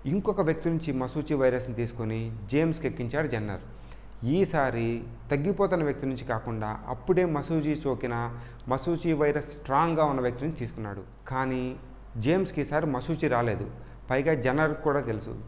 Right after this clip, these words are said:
జేమ్స్కి ఇంకెప్పుడు మసూచి రాదని. ఆ విధంగా ప్రపంచంలోనే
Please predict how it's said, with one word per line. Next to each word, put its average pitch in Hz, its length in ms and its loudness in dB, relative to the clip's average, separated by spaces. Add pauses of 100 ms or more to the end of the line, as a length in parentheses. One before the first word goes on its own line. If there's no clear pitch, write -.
(100)
జేమ్స్కి 147 400 2
ఇంకెప్పుడు 127 360 0
మసూచి 131 480 -2
రాదని. 101 320 -2 (580)
ఆ 160 160 6
విధంగా 120 640 2
ప్రపంచంలోనే 131 880 0